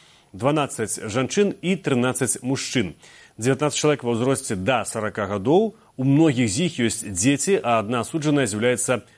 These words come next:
шматдзетнай маці. Адзін з памілаваных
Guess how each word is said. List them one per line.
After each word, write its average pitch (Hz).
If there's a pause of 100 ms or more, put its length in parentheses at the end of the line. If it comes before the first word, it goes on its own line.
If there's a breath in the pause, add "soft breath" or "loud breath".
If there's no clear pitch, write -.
шматдзетнай 131
маці. 95 (380 soft breath)
Адзін 147
з 175
памілаваных 202